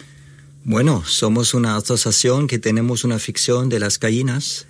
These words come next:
eh, más para mejorar razas, para criar, para mantener los animales y aparte, em,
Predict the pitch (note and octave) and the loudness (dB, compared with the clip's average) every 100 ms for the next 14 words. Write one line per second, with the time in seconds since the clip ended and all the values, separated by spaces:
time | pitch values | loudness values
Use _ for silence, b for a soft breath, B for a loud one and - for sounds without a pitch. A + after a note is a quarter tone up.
0 | - - G#2+ G#2+ G#2 G2+ F#2+ F2 G2+ B2 | -8 -2 0 2 0 0 -2 -2 -2 0
1 | - - - F#2+ F#2+ F2+ F2 F#2+ F#2 F2 | 0 -2 -2 -4 -2 -2 -2 -2 -2 -4
2 | E2 G2+ A#2 - G#2 G#2+ G#2+ - - F#2 | -2 -2 -4 -2 -2 -2 -4 -6 -2 0
3 | F2+ E2+ F#2+ G2 G#2 G#2+ A#2 C3+ B B | 0 -2 0 0 0 -2 -4 -6 B B
4 | B B - G2 F#2+ F#2 F2+ F2 F2+ F2 | B B -4 -2 0 0 0 -2 -2 0
5 | F#2 G2 F#2+ F2+ - G2 G2 G#2+ B2+ A#2+ | 0 0 0 -2 -2 0 0 0 0 0
6 | B2 - - - F#2+ F#2+ G2 G2 F2+ G2+ | 0 0 -2 -2 0 2 2 0 -2 -2
7 | F#2+ F#2+ A2 G#2 G#2 G2+ F#2 G2 F#2+ F#2+ | -2 -2 0 2 0 0 -2 -2 0 0
8 | F#2 F#2 F#2 | 0 -2 -4